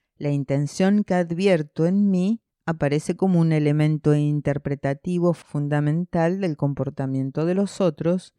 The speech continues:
y así como constituyo al mundo social por comprensión de intenciones,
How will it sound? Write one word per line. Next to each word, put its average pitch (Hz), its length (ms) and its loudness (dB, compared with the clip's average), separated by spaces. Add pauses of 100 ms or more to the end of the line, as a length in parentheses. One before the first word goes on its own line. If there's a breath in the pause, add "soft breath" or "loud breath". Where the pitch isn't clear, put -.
(100)
y - 100 -6
así 202 260 -4
como 175 360 0
constituyo 151 760 -4
al 190 120 2
mundo 185 440 0
social 156 600 -2
por 120 240 -6
comprensión 131 800 -4
de 156 140 0
intenciones, 165 960 -4